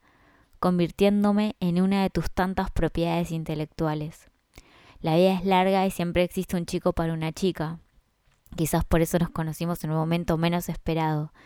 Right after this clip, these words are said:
Yo tenía el corazón roto y ya no podía soportar un dolor más, mientras que vos estabas enfocada en tus proyectos profesionales.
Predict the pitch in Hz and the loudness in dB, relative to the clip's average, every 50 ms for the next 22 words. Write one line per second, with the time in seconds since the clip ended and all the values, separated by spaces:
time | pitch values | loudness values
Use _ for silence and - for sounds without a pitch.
0 | - - - - - - - 185 165 180 180 185 185 185 - 180 170 165 160 - | -20 -20 -20 -20 -14 -6 -4 -2 0 0 0 2 0 0 0 -2 -2 -2 -2 -2
1 | 180 175 175 165 196 196 196 - 214 214 208 - 196 185 - 190 190 202 185 - | -2 -2 0 2 2 2 2 2 0 0 0 -2 -4 -4 -2 0 0 0 0 0
2 | 175 175 180 175 180 - 175 160 - 156 - - 165 165 170 165 160 160 156 160 | 0 0 0 0 0 0 -2 -2 -2 -4 -2 -2 -2 0 0 -2 -2 -2 0 0
3 | 156 156 156 156 151 147 156 - _ - _ - - - - - - - 170 160 | 0 0 0 -2 -2 -4 -6 -10 _ -20 _ -20 -20 -20 -20 -14 -8 -6 -4 -2
4 | 156 156 - - 165 170 170 180 180 175 - - 180 175 180 175 - 175 165 - | -2 -4 -4 0 0 2 2 2 0 -2 -2 -2 0 0 0 0 -2 -4 -2 -2
5 | 160 160 - 175 175 175 170 - 160 - - - 160 160 - 165 - - 180 175 | -2 0 0 0 0 0 -2 -4 -6 -4 -4 -6 -6 -4 -6 -8 -4 -2 -4 -2
6 | - - 160 - - 156 - - 156 160 156 160 156 151 151 151 - - _ | -2 -4 -6 -6 -8 -8 -6 -6 -4 -2 -2 -2 -4 -4 -6 -8 -12 -16 _